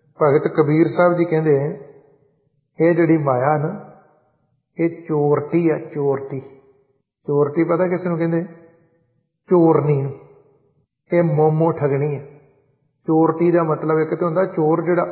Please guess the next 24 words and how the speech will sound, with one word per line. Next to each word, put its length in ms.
ਅੱਖੋਂ 300
ਪਰੋਖੇ 500
ਚੋਰੀ 340
ਕਰਦਾ। 540
ਇਹ 80
ਚੋਰਟੀ 540
ਜਿਵੇਂ 180
ਠੱਗ 420
ਰੂਪ 300
ਹੁੰਦਾ 240
ਨਾ, 100
ਕੋਈ 200
ਹੱਥ 260
ਤੇ 160
ਹੱਥ 200
ਮਾਰ 240
ਕੇ 140
ਲੈ 160
ਜਾਂਦਾ, 420
ਉਹਨੂੰ 240
ਮੋਮੋ 440
ਠਗਣੀ 340
ਕਹਿੰਦੇ 260
ਆ। 60